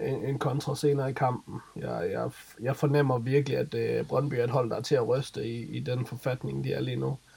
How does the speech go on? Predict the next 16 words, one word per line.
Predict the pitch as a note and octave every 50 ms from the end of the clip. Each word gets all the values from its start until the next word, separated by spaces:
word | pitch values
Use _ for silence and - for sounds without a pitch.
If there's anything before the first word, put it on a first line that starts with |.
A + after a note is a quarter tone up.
| - - - - - _ _ _ -
Øhm, | D3 C3 A#2+ B2+ A#2+ B2 A2+ A2 A2+ A#2+ B2 A#2+ A#2+
som | - - C3 B2 B2
vi | B2+
senest | B2 - B2+ B2+ C3 C3 A#2+ -
kunne | - B2+ -
se | - - C#3+ C3
mod, | C3 B2+ B2+ B2+ B2+ B2+ A#2+ A#2 A2+
øh, | A2+ A2+
mod | B2 B2+ B2+
Lyngby, | B2 B2+ C3+ C#3+ B2+ B2 B2+ B2+
havde | A#2 B2 A#2+ A#2
de | - B2
ikke | A#2 A#2+ C3 C3 C3+ A#2
et | - - -
alvorligt | - A#2+ C3 B2+ B2+ A#2+ A2+ A2+ A#2
modsvar, | A#2+ A#2+ B2 C#3 C3 - C3 B2+ B2 A#2 A2+ - - -